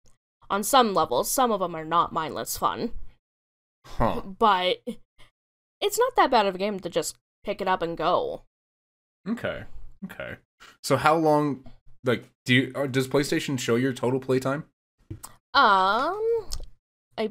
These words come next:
Speaker 1: believe on the app it does. I, I think when I looked yesterday,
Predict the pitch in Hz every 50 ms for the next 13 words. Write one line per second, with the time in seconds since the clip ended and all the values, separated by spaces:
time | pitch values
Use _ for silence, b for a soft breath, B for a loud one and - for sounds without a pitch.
0 | - _ 214 220 214 226 233 254 277 285 294 294 294 294 285 - - 202 196 202
1 | 208 202 - 220 208 208 _ _ _ _ _ _ _ - 190 180 175 170 170 165
2 | 175 175 180 190 214 254 320 381 427 381 - - - - 233 240 240 - B B
3 | B B B B B - 277 302 359 339 370 381 370 370 349 330 330 330 330 -
4 | 302 277 262 - - - - 294 277 285 294 302 330 370 349